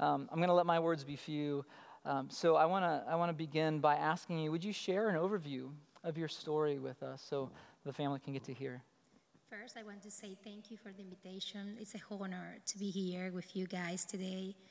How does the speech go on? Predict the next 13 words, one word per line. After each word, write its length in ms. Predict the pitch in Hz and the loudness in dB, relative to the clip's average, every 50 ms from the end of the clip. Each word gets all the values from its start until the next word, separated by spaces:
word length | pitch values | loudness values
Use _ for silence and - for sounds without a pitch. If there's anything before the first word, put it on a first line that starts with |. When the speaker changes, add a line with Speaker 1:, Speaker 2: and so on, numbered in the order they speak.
| - - - - - _ _ | -20 -20 -20 -20 -20 _ _
Speaker 2:
It's 160 | _ - - - | _ 0 0 2
amazing 520 | 240 233 220 208 208 208 202 - 202 190 | 2 2 2 2 2 2 0 0 -2 -4
to 100 | - 202 | -2 0
see 220 | 190 - - 214 | 0 0 2 0
the 100 | 202 202 | -2 -2
Word 220 | 190 196 202 208 208 | -4 -4 -4 -4 -4
of 120 | 196 - - | -4 -6 -8
God 260 | 214 190 185 185 180 - | -8 -6 -6 -6 -8 -8
in 240 | 196 185 185 190 180 170 | -8 -8 -6 -8 -6 -4
our 220 | 185 202 196 202 | -4 -2 -2 -2
life 280 | 196 170 190 180 196 - | -4 -4 -6 -8 -8 -6
every 140 | 208 190 185 | -6 -6 -4
day. 360 | 175 185 180 175 170 170 - | -4 -6 -6 -6 -6 -10 -12